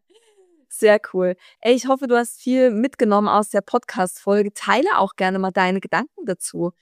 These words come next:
also zum Thema Altersarmut und so, ob du dir darüber überhaupt schon mal Gedanken gemacht hast oder ob du wirklich glaubst, dass du Rente bekommst oder wie sich das, äh, wie sich das Thema für dich überhaupt anfühlt. Und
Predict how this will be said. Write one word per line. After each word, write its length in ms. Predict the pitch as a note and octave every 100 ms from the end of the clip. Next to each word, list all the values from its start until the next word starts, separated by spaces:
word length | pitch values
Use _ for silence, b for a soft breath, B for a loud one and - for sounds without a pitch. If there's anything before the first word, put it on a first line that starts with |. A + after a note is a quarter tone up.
| _ _
also 220 | - F#3+
zum 240 | F3+ - F#3
Thema 400 | - F#3+ F#3 -
Altersarmut 1040 | F#3 A3 A#3+ - - E3+ F3 F3+ G#3+ C#4+ - _ _ _
und 540 | G3 G3 G3 G3 F#3+ F#3 -
so, 280 | - -
ob 120 | E3+ -
du 100 | F#3
dir 160 | F#3+
darüber 400 | F3+ F#3 G3+ F#3+
überhaupt 320 | F3 F#3 F#3+ -
schon 100 | F3
mal 80 |
Gedanken 400 | F3 F3 B3+ -
gemacht 340 | A#3+ E3+ - -
hast 200 | F3+ -
oder 160 | F3+
ob 120 | D#3+ -
du 140 | F#3
wirklich 260 | G#3 G#3 -
glaubst, 540 | G3 F#3 F#3+ - - -
dass 220 | F#3 -
du 140 | F#3
Rente 320 | F3 G3+ D4 G#3
bekommst 720 | F3 - F3+ G#3+ B3+ - -
oder 400 | F#3 F3+ F3+ F3+ B B _
wie 160 | F3 G3
sich 200 | G3 -
das, 420 | F#3 F#3 - -
äh, 280 | A#2+ F3+ F3
wie 120 | F#3
sich 160 | F3+ -
das 180 | F#3+ -
Thema 360 | - F#3 F3
für 140 | F3 F3
dich 220 | G3 -
überhaupt 360 | F3+ E3+ - -
anfühlt. 680 | G3+ D#4+ - F3 E3+ F#3
Und 460 | - E3+ E3+ E3+